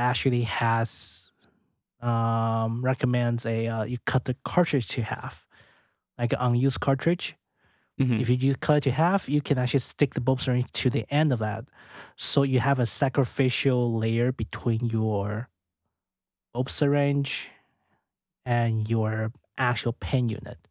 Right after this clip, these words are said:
Speaker 2: Right, you ha-, kinda have a, a literal converter for your bulb syringe to the very back end of your, uh, feed.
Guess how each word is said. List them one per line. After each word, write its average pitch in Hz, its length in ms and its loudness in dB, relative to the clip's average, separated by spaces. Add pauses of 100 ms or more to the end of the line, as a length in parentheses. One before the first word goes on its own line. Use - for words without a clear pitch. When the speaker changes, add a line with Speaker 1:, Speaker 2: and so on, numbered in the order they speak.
(320)
Speaker 2:
Right, 110 180 4
you 104 160 4
ha-, 120 120 0
kinda 127 220 2
have 113 160 2
a, 95 220 2 (100)
a 117 100 0
literal 113 400 2
converter 92 760 0
for - 160 -2
your 90 140 2
bulb 95 340 0
syringe 85 580 -2
to 87 320 0
the 87 120 0
very 87 240 0
back 85 440 -2
end 85 320 -2
of 78 160 -4
your, 76 340 0
uh, 67 120 -2
feed. - 360 -6